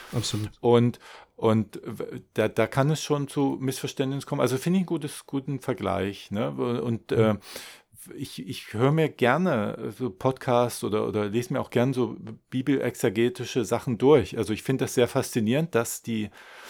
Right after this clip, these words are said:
Speaker 2: die Schrift, wenn sie dann so aufgearbeitet wird, dass ich sagen kann,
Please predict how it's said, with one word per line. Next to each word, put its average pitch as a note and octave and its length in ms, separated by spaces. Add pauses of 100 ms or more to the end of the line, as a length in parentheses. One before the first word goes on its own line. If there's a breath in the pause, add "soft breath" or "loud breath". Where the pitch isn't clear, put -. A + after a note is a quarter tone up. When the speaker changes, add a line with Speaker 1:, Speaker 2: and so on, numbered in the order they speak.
(180 soft breath)
Speaker 2:
die A#2 100
Schrift, - 400 (800 soft breath)
wenn B2 280
sie A#2+ 260
dann A2+ 520
so A#2 280
aufgearbeitet A2+ 760
wird, C3 180 (440 loud breath)
dass - 180
ich - 160
sagen A2+ 400
kann, A#2+ 360